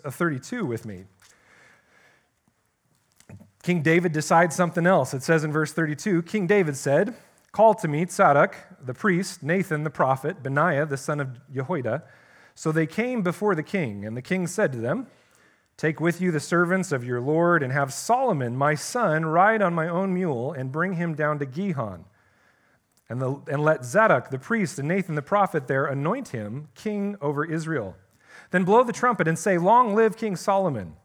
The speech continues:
You shall then come up after him, and he shall come and sit on my throne, for he shall be king in my place, and I have appointed him to be ruler over Israel and Judah.'" And Benaiah, the son of Jehoiada,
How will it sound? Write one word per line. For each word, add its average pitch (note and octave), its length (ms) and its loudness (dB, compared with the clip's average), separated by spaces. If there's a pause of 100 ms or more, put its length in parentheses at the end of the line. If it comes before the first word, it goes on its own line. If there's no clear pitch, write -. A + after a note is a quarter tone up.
(600)
You C3 120 -6
shall C#3+ 180 -2
then F3+ 240 2
come E3 180 -4
up D#3+ 140 0
after F#3 340 2
him, F3+ 240 0
and A#2+ 80 -4
he D3+ 140 -4
shall C3+ 180 -4
come F#3 440 -2 (340)
and G#2+ 180 -8
sit G3+ 440 -4
on C#3 240 -2
my G#2 180 -6
throne, F3+ 480 -2
for A#2+ 220 -8
he G#3 220 -6
shall D#3+ 220 -2
be C3 140 -6
king F#3 280 -4
in C3 100 -2
my B2 120 -4
place, C3+ 380 -2
and B2+ 80 -4
I F3 120 2
have C3 120 0
appointed F#3 480 -6
him B2+ 200 -6
to C#3 100 -10
be B2+ 120 -8
ruler D#3 500 -4
over D#3+ 220 -4
Israel C#3 380 -4
and C#3+ 100 -4
Judah.'" D3+ 340 -4 (640)
And F2+ 80 -18
Benaiah, C3+ 360 0
the B2 100 -4
son D3+ 220 -4
of C3 80 -4
Jehoiada, B2+ 500 0